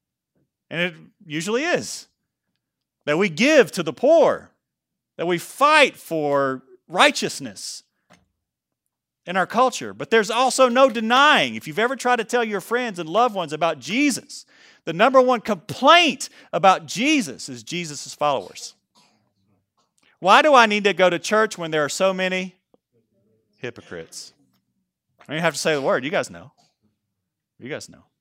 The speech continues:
So he-, uh, here it is at the Lord's Supper. Jesus gives this commandment,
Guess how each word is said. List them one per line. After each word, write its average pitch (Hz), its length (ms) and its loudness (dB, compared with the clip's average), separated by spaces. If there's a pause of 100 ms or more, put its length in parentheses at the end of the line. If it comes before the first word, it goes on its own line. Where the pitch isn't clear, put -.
(880)
So 214 200 2
he-, 202 140 0
uh, 214 120 2
here 220 240 2
it 214 60 4
is 131 300 0
at 139 140 -10
the 151 80 -4
Lord's 147 460 -2
Supper. 151 440 -4
Jesus 151 680 -6 (640)
gives 160 220 -4
this 147 200 -8
commandment, 220 760 0